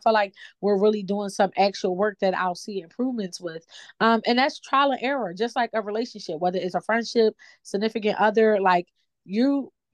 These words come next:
people go through sometimes ten relationships before they get to their husband or their wife or whatever.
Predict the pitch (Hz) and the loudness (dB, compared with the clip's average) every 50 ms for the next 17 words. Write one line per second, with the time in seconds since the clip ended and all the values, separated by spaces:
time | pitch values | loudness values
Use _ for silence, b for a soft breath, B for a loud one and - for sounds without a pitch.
0 | _ _ _ _ _ 180 - 285 311 269 294 285 269 262 233 190 - _ _ _ | _ _ _ _ _ -4 -2 -2 -2 0 -2 -2 -2 -2 -4 -8 -12 _ _ _
1 | 175 175 214 233 247 254 - - 262 247 240 - 254 240 240 - 269 262 247 240 | -6 0 2 2 2 2 0 -2 -4 -4 -2 -2 -4 -6 -2 -2 0 0 0 -2
2 | 226 214 - - _ - - 285 285 269 262 262 262 - - 254 - 269 247 233 | -4 -6 -14 -18 _ -6 -6 -4 -2 0 0 0 0 -2 -4 -8 -6 -6 -6 -4
3 | - 202 - - 247 240 226 214 196 214 226 - - - 214 214 202 190 196 220 | -4 -4 0 0 2 4 4 2 2 0 -2 -2 -2 -2 -2 -2 0 0 0 -2
4 | 214 196 202 190 190 190 180 180 180 175 196 202 202 202 - 180 180 185 180 175 | -2 -2 -4 -6 -6 -6 -6 -6 -2 0 2 2 2 0 -2 -6 -6 -6 -6 -8
5 | 175 180 165 165 | -8 -10 -14 -16